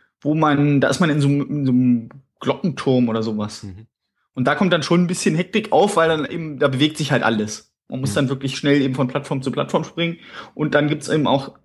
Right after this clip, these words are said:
Speaker 1: äh, das allerletzte, ähm, also wenn man die Regenbogenbrücke dann überquert hat, ist man in diesem Turm der Hexe und muss halt nach oben klettern. Und da muss man ziemlich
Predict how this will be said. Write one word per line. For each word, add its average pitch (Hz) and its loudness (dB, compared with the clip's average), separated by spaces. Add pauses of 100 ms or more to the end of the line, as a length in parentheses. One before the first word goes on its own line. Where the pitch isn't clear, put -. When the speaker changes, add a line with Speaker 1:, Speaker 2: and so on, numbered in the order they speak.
(120)
Speaker 1:
äh, 131 2
das 123 -10
allerletzte, 147 0
ähm, 143 -4
also 131 2
wenn 123 2
man 139 0
die 127 2
Regenbogenbrücke 165 0
dann 143 -2
überquert 151 -2
hat, - -6 (800)
ist 147 -6
man 143 4
in 143 0
diesem 127 2
Turm 185 2 (540)
der 151 0
Hexe 208 -2 (220)
und 147 -10
muss 156 -4
halt 151 -2
nach 135 -6
oben 190 0
klettern. 247 0 (720)
Und 151 0
da 156 2
muss 202 -2
man 202 -4
ziemlich 190 -2